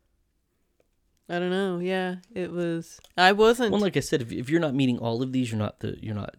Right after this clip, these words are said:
Speaker 2: you're
Speaker 1: Yeah.
Speaker 2: not meeting any of 'em.
Speaker 1: Uh-huh. I know. But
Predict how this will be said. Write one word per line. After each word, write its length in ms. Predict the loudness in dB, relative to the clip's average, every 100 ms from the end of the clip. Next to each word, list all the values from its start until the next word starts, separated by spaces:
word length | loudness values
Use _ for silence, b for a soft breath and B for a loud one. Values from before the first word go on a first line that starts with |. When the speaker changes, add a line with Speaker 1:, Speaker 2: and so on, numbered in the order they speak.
| _ -20 -20 -12
Speaker 2:
you're 160 | -4 0
Speaker 1:
Yeah. 40 | 0
Speaker 2:
not 140 | -2
meeting 320 | -6 -6 -8
any 180 | -8 -8
of 140 | -10
'em. 140 | -16 -18 -8
Speaker 1:
Uh-huh. 380 | -6 -6 -8 -12 _ _ _ _ _ _ _ _ _ _ _ -10
I 140 | -8
know. 260 | -8 -10 4
But 320 | 6 6 2